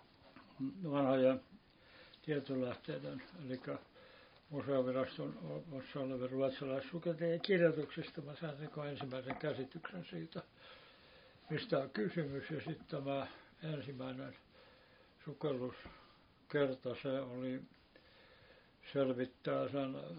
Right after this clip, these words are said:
hylyn nostokelpoisuutta ja lähinnä se oli sen kölin, kölin kuntoa ja, ja sen yleistä tilaa siellä, missä se nyt makaa. Se oli se eka,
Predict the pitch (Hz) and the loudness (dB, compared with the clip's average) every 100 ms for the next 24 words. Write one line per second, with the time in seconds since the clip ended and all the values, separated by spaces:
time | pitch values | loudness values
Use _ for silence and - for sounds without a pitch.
0 | 160 151 147 139 131 143 147 - 131 143 | -6 -2 2 4 4 2 0 -2 -4 0
1 | 131 120 123 127 123 135 127 - 156 139 | 2 2 -2 -2 0 -2 -2 -4 -4 -2
2 | 139 139 139 135 131 127 139 127 117 135 | -2 -2 -2 -4 -4 -6 -6 -8 -4 -2
3 | - 143 127 127 - - - - 147 135 | 2 2 2 0 -4 -14 -6 0 2 2
4 | 127 123 - - - - 156 139 127 131 | 0 -2 -10 -20 -20 -4 -2 0 -2 -6
5 | 131 131 127 123 - - - - - - | -6 -6 -8 -10 -14 -20 -20 -20 -20 -20
6 | - - - 135 120 139 135 135 127 120 | -20 -20 -14 -8 -4 -2 0 2 2 0
7 | - 131 - 139 135 123 110 117 - - | -6 -10 -2 0 2 0 -2 -8 -12 -12
8 | 71 139 131 - - - - - - - | -10 -10 -12 -16 -20 -20 -20 -20 -20 -20
9 | - 127 - - 139 127 131 143 131 - | -18 -16 -16 -14 -12 -10 -8 -4 -2 -2
10 | 131 127 - - _ - - - - _ | -6 -8 -14 -20 _ -20 -20 -20 -20 _
11 | - - - - - _ - - _ - | -20 -20 -20 -20 -20 _ -20 -20 _ -20
12 | - - 131 127 123 139 139 - 135 | -18 -4 -2 -2 0 2 2 2 0